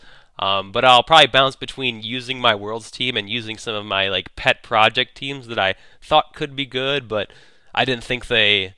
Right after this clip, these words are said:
I didn't wanna put my resources into it because once I qualified for Worlds, every team that I was building and trying, I thought, I wanted to use something that I thought could win Worlds. Whereas now I can just kinda mess around at P Cs, maybe bring Chansey again. Just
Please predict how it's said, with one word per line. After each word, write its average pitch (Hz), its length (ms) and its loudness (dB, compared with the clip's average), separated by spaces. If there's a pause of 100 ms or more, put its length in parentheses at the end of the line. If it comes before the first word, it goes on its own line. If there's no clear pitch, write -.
(160)
I 127 80 2
didn't 131 160 -4
wanna 117 480 4
put - 180 -6
my 127 120 2
resources 110 640 -4
into 101 260 -10
it 95 100 -2
because 98 400 -10 (240)
once 139 260 0
I 123 60 2
qualified 117 500 2
for 95 120 -14
Worlds, 95 360 -8
every 104 360 -4
team 107 300 -10
that 98 80 -2
I 98 100 2
was 98 140 -8
building 95 420 -8
and 95 100 -10
trying, 95 460 -4
I 95 80 -6
thought, 95 340 -6 (260)
I 120 80 2
wanted 120 260 0
to 110 100 -10
use 101 100 -10
something 98 240 -10
that 95 80 -6
I 95 60 -6
thought 101 260 -4
could 90 260 -18
win 95 280 -6
Worlds. 95 580 -14 (200)
Whereas 92 540 -10 (220)
now 135 240 8
I 127 80 6
can 123 160 -4
just 110 180 -4 (220)
kinda 135 180 -4
mess 120 240 -2
around 113 300 -2
at - 80 -12
P 110 160 -10
Cs, 107 320 -8
maybe 107 200 -6
bring 104 200 -8
Chansey 95 440 -10
again. 95 380 -8 (400)
Just - 320 -14